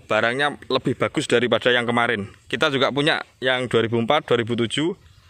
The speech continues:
dua ribu sebelas, dua belas. Cuma yang masih di rumah ada yang dua ribu empat kayaknya, sama dua ribu tujuh.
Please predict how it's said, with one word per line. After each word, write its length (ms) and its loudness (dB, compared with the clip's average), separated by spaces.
dua 100 0
ribu 80 0
sebelas, 240 -2
dua 160 2
belas. 240 0
Cuma 240 -2
yang 160 0
masih 240 -2
di 140 -6
rumah 340 -2
ada 240 2
yang 160 -2
dua 160 0
ribu 160 -4
empat 160 0
kayaknya, 400 -2
sama 160 -2
dua 160 -2
ribu 80 -4
tujuh. 320 -4